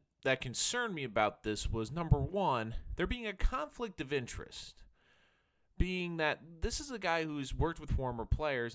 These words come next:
and my biggest concern was, would he target players that maybe weren't the best players for the team, but were his former clients?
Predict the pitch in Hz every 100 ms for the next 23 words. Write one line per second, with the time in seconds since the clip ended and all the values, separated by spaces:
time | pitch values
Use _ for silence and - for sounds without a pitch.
0 | - 127 127 127 120 214 220 - 160 151
1 | 165 156 151 131 117 113 107 104 - -
2 | _ _ _ - 156 220 - 226 220 214
3 | - _ _ - - 240 339 330 202 -
4 | 240 269 202 160 156 151 - - - _
5 | _ _ _ _ - 151 170 220 233 214
6 | 208 - 147 170 170 - 160 160 - 139
7 | 131 - 240 247 208 196 180 175 - _
8 | _ _ _ _ _ _ 170 156 - 127
9 | 135 127 120 127 123 - 151 139 131 120
10 | - - - 170 139 80 - - - -